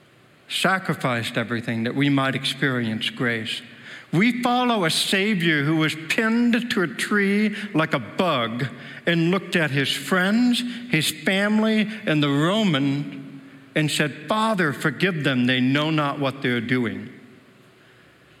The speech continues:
This is the example that he has set before us.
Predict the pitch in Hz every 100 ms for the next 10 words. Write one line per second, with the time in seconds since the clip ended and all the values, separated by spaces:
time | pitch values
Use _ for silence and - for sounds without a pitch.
0 | - - - - - - 190 - 185 156
1 | 190 196 139 170 202 208 151 151 143 139
2 | - 170 - 160 - 165 160 190 214 -
3 | -